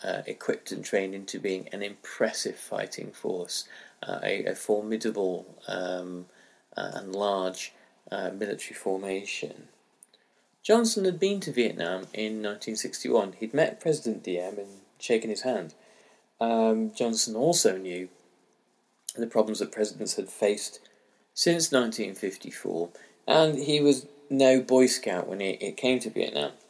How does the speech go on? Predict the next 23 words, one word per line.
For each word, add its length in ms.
And 120
it 80
would 180
be 140
his 200
decisions 640
in 140
nineteen 340
sixty-four 580
and 80
nineteen 260
sixty-five 800
that 120
would 260
escalate 580
the 40
fighting 720
in 240
Vietnam, 580
uh, 320
beyond 360
all, 540
uh, 600